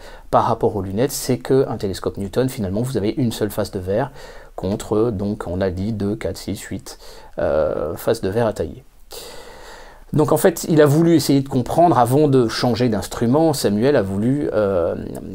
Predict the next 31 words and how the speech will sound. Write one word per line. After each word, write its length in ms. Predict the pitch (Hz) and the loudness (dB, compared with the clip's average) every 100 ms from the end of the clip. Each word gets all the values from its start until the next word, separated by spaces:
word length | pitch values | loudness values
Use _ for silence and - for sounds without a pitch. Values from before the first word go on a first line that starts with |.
| - | -8
donc 220 | 123 117 | -2 0
comprendre, 720 | 123 120 - 135 151 165 120 104 | 0 0 2 2 4 2 0 -2
euh, 260 | 113 98 - | -2 0 -2
un 100 | 120 | -4
peu 160 | 117 139 | 0 0
quel 160 | 113 | 2
était 160 | 101 - | 0 -2
le 60 | 92 | -6
phénomène, 380 | 101 104 143 | -4 0 2
essayer 340 | 113 - 117 139 | 0 0 0 0
de 60 | |
sauver 340 | - 127 113 139 | 2 2 4 2
sa 160 | - | 2
lunette, 500 | 95 92 110 151 - - - - - - | 0 0 0 0 -4 -12 -16 -16 -12 -4
et 60 | |
donc 220 | 107 139 120 | 0 2 4
il 80 | |
a 40 | 113 | 2
exploré 440 | 117 - 120 131 | 2 0 2 2
deux 180 | 127 113 | 2 0
pistes. 440 | - - - - - - - - | -2 -14 -14 -16 -16 -18 -16 -4
La 100 | 104 | -2
première, 400 | - - 160 196 | 0 2 4 2
c'est 140 | - 117 | 0 -2
de 100 | 104 | 0
diaphragmer 640 | 123 151 147 143 135 139 | 2 2 2 2 4 4
la 100 | 117 | 2
lunette, 560 | 101 101 104 151 - - | 2 0 2 0 -2 -2
non 200 | 113 120 | -2 0
pas 160 | 117 | 0
de 240 | 101 85 | 0 -4